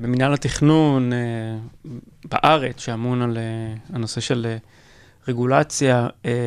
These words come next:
וחזון, וגם בעולם, אז באמת הקורונה עשתה איזה סוג של סוויץ', או לפחות עצירה מחדש, אה, לחשוב על מה ההזדמנויות שיש לנו בעצם באמצעות המשבר הזה,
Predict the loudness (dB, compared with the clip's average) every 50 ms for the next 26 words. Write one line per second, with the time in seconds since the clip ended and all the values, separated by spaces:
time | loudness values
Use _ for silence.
0 | -2 -2 -2 -2 -2 -2 0 0 2 4 6 6 6 6 4 0 -2 0 2 2
1 | 2 2 2 0 0 0 2 4 4 4 4 4 2 0 -2 -4 -8 -8 -4 0
2 | 2 2 4 2 2 2 4 4 6 6 6 6 6 6 4 4 2 -2 -8 -20
3 | -20 -20 -20 -20 -20 -20 -20 -20 -20 -20 -20 -20 -16 -10 -8 -4 2 6 6 6
4 | 6 4 0 -2 -2 -2 0 0 0 0 0 0 2 2 2 4 2 0 -2 0
5 | 0 0 2 2 2 2 2 4 4 4 4 4 4 2 2 2 2 4 4 4
6 | 4 4 4 4 2 2 0 0 0 4 4 6 6 6 4 4 4 4 4 4
7 | 4 4 4 4 4 4 6 6 8 8 6 6 6 4 4 6 6 4 4 4
8 | 2 2 4 6 6 4 4 4 2 2 4 4 4 4 4 4 4 4 6 6
9 | 8 8 8 8 8 6 6 4 4 4 4 4 4 4 4 6 6 6 6 6
10 | 4 4 4 4 4 2